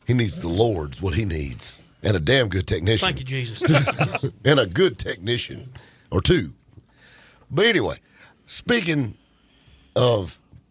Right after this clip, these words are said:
Speaker 1: people getting new cars, a lot of people got a lot of new cars this week. The Barrett Jackson auction was on. I wanna tell you something.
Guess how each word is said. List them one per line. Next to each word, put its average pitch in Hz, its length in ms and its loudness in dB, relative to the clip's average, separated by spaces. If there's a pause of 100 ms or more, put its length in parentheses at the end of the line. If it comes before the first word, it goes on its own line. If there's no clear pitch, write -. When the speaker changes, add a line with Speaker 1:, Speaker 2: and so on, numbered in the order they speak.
(340)
Speaker 1:
people 98 220 -2
getting 82 200 -2
new 87 100 -2
cars, 113 320 -6
a 147 60 -8
lot 165 140 0
of 156 60 -2
people 147 160 0
got 120 120 2
a 101 80 0
lot 85 160 0
of 80 60 -8
new 87 100 -6
cars 92 260 -10
this - 160 -14
week. 65 120 -14
The 82 80 -6
Barrett 98 460 -2
Jackson 98 540 -6 (120)
auction 85 440 -6
was 69 140 -6
on. 73 120 -4 (360)
I - 40 2
wanna 196 260 2
tell 101 200 -2
you 101 120 -2
something. 80 440 -8